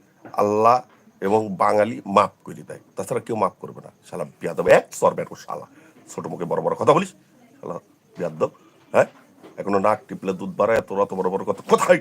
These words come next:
কোথায়? আওয়ামী লীগের নিষিদ্ধ অমুক তমুক। এই, উড়াধুরা তোর কুড়ি পা দল নাকি আওয়ামী লীগ, হ্যাঁ? বাংলাদেশের দুইটা বৃহৎ দল থাকলে আওয়ামী লীগ আর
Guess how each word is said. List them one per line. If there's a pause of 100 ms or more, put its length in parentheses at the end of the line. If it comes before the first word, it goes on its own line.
কোথায়? (240)
আওয়ামী
লীগের (100)
নিষিদ্ধ (100)
অমুক
তমুক।
এই, (1040)
উড়াধুরা (280)
তোর (400)
কুড়ি
পা (300)
দল
নাকি
আওয়ামী
লীগ,
হ্যাঁ? (280)
বাংলাদেশের
দুইটা
বৃহৎ (160)
দল (120)
থাকলে (460)
আওয়ামী
লীগ
আর